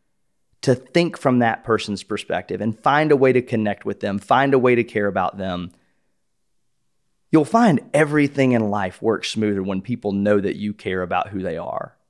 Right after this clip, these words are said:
Um, I, I'll tell you a great example of that, that, um, literally left me in tears. Um, early in the pandemic, we were scheduling with a tenant and, uh,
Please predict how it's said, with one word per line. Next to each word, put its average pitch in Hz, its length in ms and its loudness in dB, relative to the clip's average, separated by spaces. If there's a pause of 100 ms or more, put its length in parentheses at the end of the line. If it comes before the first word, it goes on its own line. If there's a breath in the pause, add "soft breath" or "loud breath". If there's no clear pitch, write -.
(100)
Um, 90 480 -4 (460 soft breath)
I, - 180 0
I'll 127 100 2
tell 127 160 2
you 104 100 0
a 95 40 -6
great 123 500 0
example 95 480 -6
of 92 80 -8
that, 87 360 -4
that, 90 520 -4
um, 85 540 -8 (1040)
literally 123 640 4
left 92 260 -2
me 92 120 -4
in 90 120 -8
tears. 92 640 -8
Um, 90 420 -6 (1300)
early 143 300 6
in 113 100 2
the 98 80 -2
pandemic, 104 920 -4 (540)
we 117 220 2
were 107 100 2
scheduling 104 540 0
with 87 160 -10
a 80 40 -12
tenant 85 500 -12 (360)
and, 95 500 -4 (460)
uh, 92 460 0